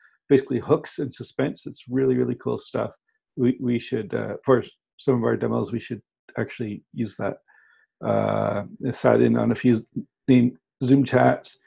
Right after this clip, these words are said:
came up with some branding ideas. Um, let's see. Uh, so anyways, I got, I got these fixes. I just have to write some tests for them so I can submit them to just, um, J S Delta C R D Ts.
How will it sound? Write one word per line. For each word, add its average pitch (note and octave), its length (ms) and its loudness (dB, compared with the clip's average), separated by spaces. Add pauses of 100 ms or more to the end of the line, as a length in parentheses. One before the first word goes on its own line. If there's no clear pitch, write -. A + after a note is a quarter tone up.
(300)
came B2 200 6
up - 200 -2
with G#2+ 120 -2
some A#2+ 400 0
branding B2+ 420 4
ideas. A#2 720 2 (600)
Um, C3 1040 6 (260)
let's - 200 0
see. B2 280 0 (100)
Uh, C3 200 4
so C3+ 280 4
anyways, C#3+ 300 6
I D3 80 6
got, D3+ 220 2
I - 20 0
got D3+ 180 2
these C#3 140 -2
fixes. C#3 420 2
I C3+ 40 2
just B2+ 180 -4
have C3 160 0
to C3+ 80 -4
write B2+ 220 0
some C3+ 140 -6
tests - 320 -6
for B1+ 140 -4
them B1 180 -4
so - 160 -10
I - 60 -8
can - 200 -12
submit - 320 -12 (100)
them A#2 180 -8 (580)
to A#2+ 340 -4 (180)
just, - 320 -6 (380)
um, G#2+ 420 -2
J B2+ 120 6
S - 160 -2
Delta - 320 0
C B2+ 220 -6
R A2 120 -2
D G#2+ 220 -8
Ts. F2+ 480 -4